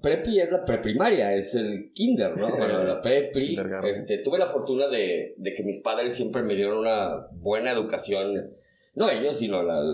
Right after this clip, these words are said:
Speaker 1: me metieron a escuelas importantes que, que yo creo que eso fue importante. Y aunque parezca cliché que, que digan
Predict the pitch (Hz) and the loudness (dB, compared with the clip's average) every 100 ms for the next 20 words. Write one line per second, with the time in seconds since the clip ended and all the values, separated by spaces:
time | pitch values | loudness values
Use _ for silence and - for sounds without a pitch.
0 | 95 101 101 101 110 117 120 - 113 113 | -2 -2 -2 -2 0 0 0 -2 -2 0
1 | 110 107 95 95 101 101 120 117 - - | 0 -2 -4 -4 -2 -2 -2 -4 -4 -4
2 | 87 69 - - 95 104 - 127 131 123 | -4 -2 -4 -6 -2 -2 0 0 0 -2
3 | 113 120 120 117 - 107 101 131 107 - | -2 -2 0 -2 -2 -2 0 0 0 -4
4 | - - - 127 131 127 123 117 113 - | -10 -20 -4 0 0 2 2 2 0 -4
5 | - - - 135 143 208 180 156 - - | -12 -14 -2 0 2 2 0 -2 0 2
6 | 135 165 - - - - 113 107 95 - | 4 2 -2 -6 -16 -4 2 2 2 0
7 | 110 113 127 113 92 - | 0 2 0 0 -4 -8